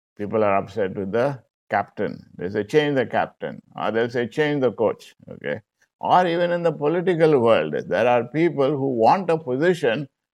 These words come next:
so they'll switch any number of parties just to get that post. The concern is not to serve the people, the concern is to get a position.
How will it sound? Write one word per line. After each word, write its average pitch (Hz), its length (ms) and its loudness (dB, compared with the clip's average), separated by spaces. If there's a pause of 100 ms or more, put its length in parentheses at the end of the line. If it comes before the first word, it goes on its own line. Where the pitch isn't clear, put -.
(100)
so 95 240 -6
they'll 139 240 2
switch 156 400 -4
any 139 220 2
number 160 360 2
of 156 200 4
parties 117 560 4
just 117 300 2
to 165 100 2
get 123 260 4
that 110 320 2
post. 95 380 -2 (180)
The - 140 -6
concern 151 460 2
is 170 180 0
not 156 220 0
to 165 100 0
serve 160 300 2
the 151 100 4
people, 165 560 -2 (340)
the 123 140 2
concern 131 540 2
is 120 180 0
to 165 320 2 (300)
get 123 400 4
a 113 100 0
position. 113 800 0